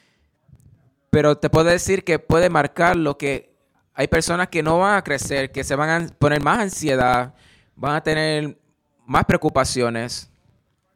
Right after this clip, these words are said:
Y su vida va a ser un, una crisis. Pero eso no es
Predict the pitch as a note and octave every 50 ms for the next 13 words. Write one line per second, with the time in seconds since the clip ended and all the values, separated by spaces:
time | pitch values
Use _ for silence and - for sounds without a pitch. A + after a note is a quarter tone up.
0 | _ _ _ _ _ _ _ _ _ _ _ - - - - _ _ _ _ _
1 | _ _ _ _ _ _ _ _ - - - - - - _ _ _ _ C#3+ D3
2 | - E3 D#3 D3 E3 G3 G3+ F#3 E3+ D#3+ D#3 D3 C#3+ C#3+ - - E3 F#3 F#3+ F3
3 | E3 D#3 - _ _ - D3 D3+ C#3 C3+ - D3+ B2+ A2+ A2 - G#2 G2 G2 G2
4 | - - - _ _ _ _ - _ _ _ _ _ _ _ _ _ _ _ _
5 | _ _ _ _ _ _ _ _ _ _ _ _ _ _ - F3 E3 D#3+ E3 F#3+
6 | - - G3 F#3 F3+ F3+ F3 D#3